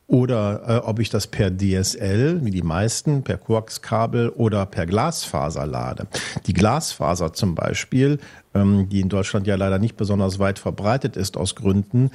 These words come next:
äh, ist nicht nur unglaublich schnell, sie ist auch deutlich, deutlich energiesparsamer. Sie verbraucht, äh, nur, also sie spart siebzig Prozent Energie ein im Vergleich zu, zu D S L. Ja, das glaubt man gar nicht.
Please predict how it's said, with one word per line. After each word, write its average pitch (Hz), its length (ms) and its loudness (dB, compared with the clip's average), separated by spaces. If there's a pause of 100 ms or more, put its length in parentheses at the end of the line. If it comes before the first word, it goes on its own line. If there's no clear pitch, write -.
(240)
äh, 104 180 2
ist - 220 -2
nicht 131 180 0
nur 110 160 2
unglaublich 104 640 0
schnell, 110 560 2
sie 107 240 0
ist 117 180 -2
auch 101 260 -2
deutlich, 127 760 -2
deutlich 117 460 -2
energiesparsamer. 95 1400 0
Sie 92 160 -2
verbraucht, 101 640 -2
äh, 98 280 0
nur, 101 260 2 (200)
also 107 220 2
sie 104 160 0
spart 107 360 -2
siebzig 135 520 -2
Prozent 117 420 -4
Energie 113 420 0
ein 90 140 -2
im 90 80 -2
Vergleich 95 460 -2
zu, - 400 -2
zu 107 160 0
D 95 180 2
S 90 180 -2
L. 131 300 0 (280)
Ja, 120 220 2 (300)
das - 160 -2
glaubt 98 220 2
man 120 120 2
gar 117 160 2
nicht. 147 160 -2